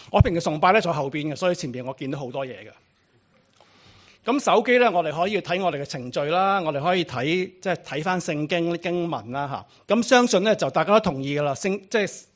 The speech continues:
崇拜我哋唔係攞手機嚟睇，即係睇 WhatsApp 㗎嘛，係咪？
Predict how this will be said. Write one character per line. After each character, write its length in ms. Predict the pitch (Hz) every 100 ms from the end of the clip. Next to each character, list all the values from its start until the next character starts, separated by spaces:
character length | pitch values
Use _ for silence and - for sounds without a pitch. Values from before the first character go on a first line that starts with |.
| - -
崇 180 | 139 135
拜 160 | 156 160
我 120 | 147
哋 120 | 151
唔 100 | 117
係 120 | 120
攞 140 | 135 156
手 140 | -
機 100 | 139
嚟 80 | 180
睇， 260 | 131 131 160 -
即 100 | -
係 80 | -
睇 160 | 135
WhatsApp 340 | 131 143 156 127
㗎 180 | - 127
嘛， 140 | 110
係 20 |
咪？ 240 | 113 123